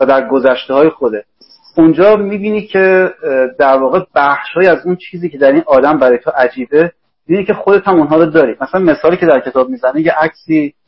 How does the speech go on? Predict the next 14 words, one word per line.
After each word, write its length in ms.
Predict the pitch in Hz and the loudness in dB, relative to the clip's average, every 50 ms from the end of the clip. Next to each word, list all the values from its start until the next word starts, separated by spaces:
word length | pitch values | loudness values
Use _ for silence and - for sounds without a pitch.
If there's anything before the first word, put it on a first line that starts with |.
| _ _ _ _ _ _ _ - | _ _ _ _ _ _ _ -6
نشون 280 | 123 127 - - 143 156 | -6 -6 -2 0 4 4
می‌ده 260 | 160 147 156 147 135 | 4 4 4 4 4
از 180 | 127 120 113 120 | 2 0 0 0
یک، 280 | 127 139 143 143 143 - - - _ - - | 2 2 2 2 0 -2 -12 -20 _ -8 -4
اه، 340 | 123 120 120 117 113 113 107 | 0 2 2 2 2 0 2
در 200 | 113 127 120 120 | 2 2 2 2
واقع 180 | 113 110 139 | 2 0 0
لرد، 760 | 139 139 139 139 147 156 147 139 143 139 135 131 127 120 113 _ _ _ _ _ _ _ _ _ _ _ _ _ _ _ 123 | 0 2 4 4 4 4 4 2 2 4 4 4 2 0 -2 _ _ _ _ _ _ _ _ _ _ _ _ _ _ _ -2
اه، 1500 | 123 120 120 117 117 113 110 107 92 64 _ _ _ _ _ _ _ _ _ _ _ _ _ _ _ _ - 135 131 123 | 2 4 4 4 4 4 2 0 -4 -8 _ _ _ _ _ _ _ _ _ _ _ _ _ _ _ _ -10 -8 -8 -4
قرن 760 | - 123 127 127 135 135 127 131 131 127 123 117 113 107 113 _ _ _ _ _ _ _ _ _ _ _ _ _ _ _ _ _ _ _ _ _ _ _ _ _ _ _ _ _ - | 0 0 2 2 2 2 0 0 0 0 0 0 -2 -4 -8 _ _ _ _ _ _ _ _ _ _ _ _ _ _ _ _ _ _ _ _ _ _ _ _ _ _ _ _ _ -8
مثلاً 300 | 143 123 120 - 127 120 | -8 -8 -4 -2 -4 -4
پونزدهم، 420 | 117 143 135 123 110 117 113 110 110 | -2 0 -2 0 0 0 0 0 -2
شانزدهم، 720 | - - 113 110 107 110 113 107 113 127 139 135 117 - _ _ _ _ _ _ _ _ _ _ _ _ - 143 | -4 -4 -4 -4 -2 -2 -2 -2 0 2 2 0 0 -2 _ _ _ _ _ _ _ _ _ _ _ _ -6 -2
اه، 340 | 139 131 131 127 127 127 | 2 4 4 6 6 4